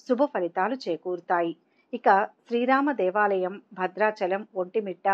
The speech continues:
గొల్లల మామిడాడ వంటి ఆలయాలను దర్శించుకోవడం మంచిది.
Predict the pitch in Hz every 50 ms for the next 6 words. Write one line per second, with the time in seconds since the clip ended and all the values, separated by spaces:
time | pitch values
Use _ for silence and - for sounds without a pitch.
0 | 196 196 - 170 208 190 196 202 226 233 226 196 180 175 175 185 202 190 196 185
1 | 180 185 196 185 180 170 170 - 185 170 - - 196 185 185 190 196 196 190 175
2 | 175 175 214 226 208 - _ _ _ _ _ _ _ 208 214 214 214 - 262 262
3 | 254 - - - 170 165 175 190 208 220 - - 196 180 170 160 - - 175 165
4 | 156